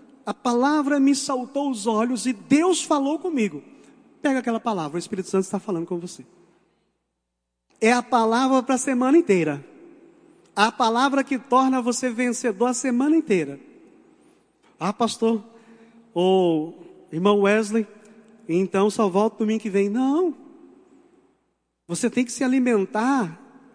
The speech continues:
da palavra todos os dias.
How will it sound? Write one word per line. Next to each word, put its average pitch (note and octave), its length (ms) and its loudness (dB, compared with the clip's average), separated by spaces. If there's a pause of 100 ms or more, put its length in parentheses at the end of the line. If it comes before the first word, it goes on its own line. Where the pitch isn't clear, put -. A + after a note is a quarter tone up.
(340)
da G3+ 140 -2
palavra G#3 420 -2
todos B3+ 380 -4
os E4 300 -2 (380)
dias. D#4 680 -2